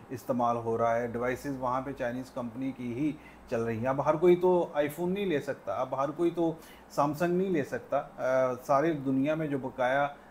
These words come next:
low range के फ़ोन हैं और वो China के ही है और चाइना हर एक आम आदमी की affordable जो चीज़ होती है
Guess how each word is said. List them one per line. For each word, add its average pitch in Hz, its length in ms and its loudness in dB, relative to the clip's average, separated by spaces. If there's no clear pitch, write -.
low 160 220 6
range 151 220 2
के 147 300 -2
फ़ोन 139 500 -4
हैं 131 260 -6
और 123 360 0
वो 139 380 -2
China 135 320 -2
के 165 120 -4
ही 160 120 -4
है 156 100 -10
और 151 340 2
चाइना 143 380 2
हर 156 120 6
एक 147 320 -2
आम 131 440 2
आदमी 131 400 0
की 135 200 -2
affordable 143 520 0
जो 131 140 -2
चीज़ 135 240 0
होती 120 320 -4
है 123 100 -8